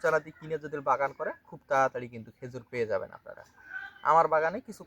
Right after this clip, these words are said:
কলম চারা, চলুন আপনাদের দেখাই। দর্শক, দ্বিতীয় যে পদ্ধতি আমরা অফশুট চারা সম্পর্কে বলেছি, সেই অফশুট চারা হলো এই যে কলম চারা।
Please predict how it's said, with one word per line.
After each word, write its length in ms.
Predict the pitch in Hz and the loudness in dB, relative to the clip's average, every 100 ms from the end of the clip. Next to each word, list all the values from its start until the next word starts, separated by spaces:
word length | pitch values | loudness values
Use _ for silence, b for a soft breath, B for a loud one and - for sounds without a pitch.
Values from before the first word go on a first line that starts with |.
| - | 0
কলম 220 | 156 147 147 | 2 2 2
চারা, 200 | 156 220 | -2 -2
চলুন 240 | 160 131 123 | -2 -4 -4
আপনাদের 300 | 110 104 104 - | -6 -8 -10 -12
দেখাই। 280 | - - - - _ _ _ _ _ _ - - _ _ - - _ - | -14 -14 -20 -20 _ _ _ _ _ _ -20 -20 _ _ -20 -20 _ 0
দর্শক, 300 | 139 147 190 156 | 4 6 8 8
দ্বিতীয় 300 | 165 165 202 | 8 10 12
যে 140 | 196 208 202 196 - | 12 12 12 8 4
পদ্ধতি 360 | 156 151 165 185 | 2 4 4 6
আমরা 120 | 175 165 | 8 10
অফশুট 340 | 143 - 190 | 10 8 2
চারা 220 | - 170 151 | 6 8 8
সম্পর্কে 380 | 143 135 131 | 6 4 6
বলেছি, 460 | 117 107 101 - 175 - _ b b b b | 6 6 4 2 0 0 _ b b b b
সেই 320 | - - 165 | -10 4 8
অফশুট 380 | 165 160 - 208 - | 10 10 6 -2 4
চারা 180 | 185 165 | 8 10
হলো 260 | 165 151 208 - _ - | 10 6 4 0 _ -6
এই 240 | 139 113 | 0 0
যে 180 | - - - - - - | 0 -12 -20 -20 -20 -2
কলম 280 | - 180 156 120 | 6 6 6 2
চারা। 160 | 98 | 0